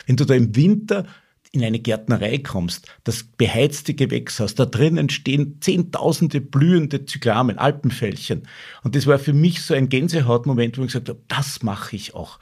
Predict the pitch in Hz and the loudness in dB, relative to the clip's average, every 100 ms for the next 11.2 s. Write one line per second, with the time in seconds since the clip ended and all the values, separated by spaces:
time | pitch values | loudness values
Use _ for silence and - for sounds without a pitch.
0 | - - - 120 113 135 - - 135 180 | -20 -10 2 4 6 4 2 2 4 4
1 | - 123 135 160 - 117 117 135 - 151 | 2 2 0 -2 -4 -4 -2 -4 -4 -8
2 | 143 - - 113 101 139 147 135 - 120 | -10 -12 -8 -4 -2 -2 -4 -6 -4 -4
3 | 120 - - 131 98 90 - - - 196 | -4 -8 -8 -6 -4 -8 -10 -6 0 0
4 | - 160 143 143 117 87 - 156 - - | -2 -2 -2 -2 -6 -4 -6 -4 -4 -4
5 | 135 127 127 120 - - 131 135 139 127 | -2 0 0 -4 -10 -10 0 0 2 -2
6 | - 151 151 127 117 107 107 139 147 160 | 0 0 2 2 2 2 0 0 -2 -4
7 | 143 135 - 123 127 120 - - 120 127 | -2 -2 0 0 0 -4 -12 -4 0 2
8 | 135 151 151 170 170 143 165 165 - 120 | 2 4 4 4 2 4 4 4 2 2
9 | 123 123 - - - 131 127 127 135 139 | 2 0 -6 -8 -4 -2 0 0 -2 -6
10 | 117 - 127 156 135 131 143 135 123 113 | -6 -4 -2 0 -2 -2 -4 -6 -6 -4
11 | 117 120 | -2 -2